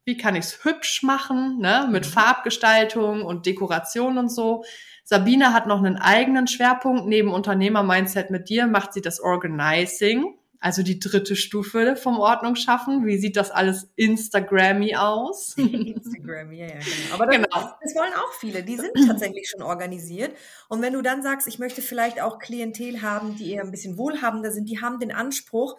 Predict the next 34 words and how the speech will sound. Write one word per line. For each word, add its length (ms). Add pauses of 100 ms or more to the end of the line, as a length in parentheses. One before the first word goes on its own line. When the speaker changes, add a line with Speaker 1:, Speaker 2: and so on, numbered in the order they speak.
(260)
Speaker 2:
deswegen 300
die 100
Kombination 600
Raumgestaltung, 880
Organizing 760
ist 180
vielleicht 220
gar 140
nicht 120
so 80
uncharmant, 520
wenn 100
man 140
sagt, 260
das 180
möchte 240
ich 80
gerne 260
als 160
meine 220
Zielgruppe 540
haben. 300 (440)
Da 100
muss 140
ich 140
auch 100
sagen, 380
das 280
ist 200
schon 220
ein 60
sehr 200
attraktives 580
Feld. 440